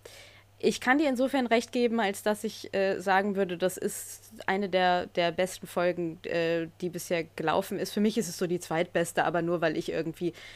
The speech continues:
für mich ist so School Reunion bis jetzt das Beste gewesen, weil's einfach für mich total ins Herz gegangen ist. Auch wenn's Fehler hatte. Aber das hat mich positiv überrascht. Ich, ich hatte mich erinnert, dass ich viel weniger an der Story mag. Das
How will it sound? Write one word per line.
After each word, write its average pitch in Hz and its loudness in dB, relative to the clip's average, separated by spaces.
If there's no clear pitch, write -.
für 196 -6
mich 175 -4
ist 160 -6
so 165 -4
School 190 2
Reunion 180 0
bis 165 -4
jetzt 175 0
das 165 -4
Beste 165 -2
gewesen, 156 -4
weil's 151 -2
einfach 160 -2
für - -6
mich 160 -6
total 151 0
ins - -12
Herz 165 0
gegangen 160 -2
ist. - -6
Auch 196 6
wenn's 160 -2
Fehler 165 0
hatte. 214 -2
Aber 190 12
das 330 8
hat 453 6
mich 233 4
positiv 196 2
überrascht. 311 4
Ich, - -4
ich - -4
hatte 285 6
mich 262 2
erinnert, 240 6
dass 220 -2
ich 226 0
viel 233 4
weniger 202 4
an 208 2
der 190 4
Story 185 0
mag. 165 0
Das 277 0